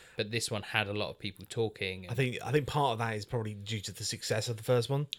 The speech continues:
Speaker 1: Yeah.
Speaker 2: I think obviously the, when the first one came out, you and I were, like, anticipating it and were, like, really into
Speaker 1: Yeah.
Speaker 2: it beforehand because we, yeah, this is the kind of stuff we do. But I think now this has become, like, a,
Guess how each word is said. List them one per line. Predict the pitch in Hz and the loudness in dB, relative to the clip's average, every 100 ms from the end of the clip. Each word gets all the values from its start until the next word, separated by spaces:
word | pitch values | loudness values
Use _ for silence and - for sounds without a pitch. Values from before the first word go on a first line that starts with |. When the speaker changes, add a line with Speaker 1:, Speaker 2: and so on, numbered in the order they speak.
| 131 | 0
Speaker 1:
Yeah. | 107 - | 0 2
Speaker 2:
I | 113 | 2
think | 117 | 4
obviously | 123 120 | 2 0
the, | 107 | -2
when | 78 120 | 2 4
the | 120 | 4
first | - 143 123 | 8 8 8
one | 120 | 4
came | 123 113 | 4 4
out, | 98 85 | 2 2
you | 113 | 2
and | 113 | 4
I | 107 104 104 107 | 4 2 0 0
were, | 110 | 0
like, | 107 95 - | 2 0 -2
anticipating | 113 120 101 107 98 98 | -2 -2 -2 -2 -2 -2
it | 98 | -2
and | 92 | 0
were, | 101 101 | 2 2
like, | 101 82 98 | 2 0 -2
really | 98 98 | -2 -2
into | 92 | -2
Speaker 1:
Yeah. | 92 | -4
Speaker 2:
it | |
beforehand | 82 110 101 90 90 | -2 0 2 0 -4
because | 95 104 92 | -6 -6 -6
we, | 104 101 | -6 -4
yeah, | 101 92 | -4 -4
this | - 98 | -4 -2
is | 92 - | -4 -6
the | 101 | -8
kind | - 95 | -4 -4
of | |
stuff | - 101 | -4 -6
we | 98 | -2
do. | 95 92 - - - - - - | 2 2 2 -10 -20 -20 -20 -4
But | 87 | -2
I | |
think | 110 113 85 | 0 0 -2
now | 95 117 120 113 104 - _ | 0 4 6 4 2 -4 _
this | 110 123 - | 0 0 2
has | 107 | -2
become, | - - 113 101 98 | -4 -4 0 0 0
like, | 98 98 | -2 -2
a, | 110 98 95 92 | -2 0 0 -4